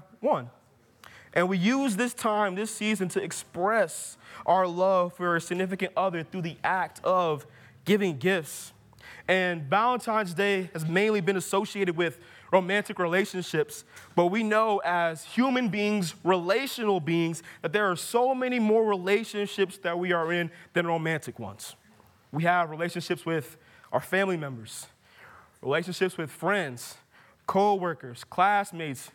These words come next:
you name it. But the interesting about relationships is they can be hard at times, amen? I know a lot of us can testify to that. And sometimes we can get caught up in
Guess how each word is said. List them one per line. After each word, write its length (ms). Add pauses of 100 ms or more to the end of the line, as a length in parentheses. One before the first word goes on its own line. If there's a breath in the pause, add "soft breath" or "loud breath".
(160)
you 120
name 300
it. 140 (680 loud breath)
But 180
the 200
interesting 600
about 360
relationships 680
is 340 (540 soft breath)
they 80
can 120
be 80
hard 200
at 100
times, 240
amen? 300 (1300 loud breath)
I 20
know 100
a 20
lot 120
of 80
us 80
can 120
testify 380
to 120
that. 320 (240 loud breath)
And 100
sometimes 480
we 80
can 140
get 160
caught 280
up 200
in 260